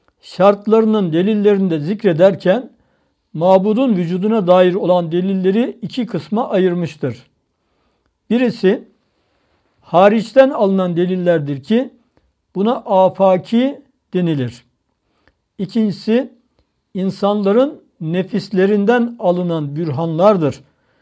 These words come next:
Buna enfüsi tesmiye edilir.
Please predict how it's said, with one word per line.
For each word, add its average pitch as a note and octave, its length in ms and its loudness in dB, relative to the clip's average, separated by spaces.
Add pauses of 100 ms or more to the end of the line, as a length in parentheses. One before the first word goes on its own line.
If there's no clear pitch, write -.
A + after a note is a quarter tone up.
(260)
Buna A3+ 200 2 (160)
enfüsi G#3+ 1000 -4
tesmiye F#3 640 -2
edilir. C#3+ 500 -4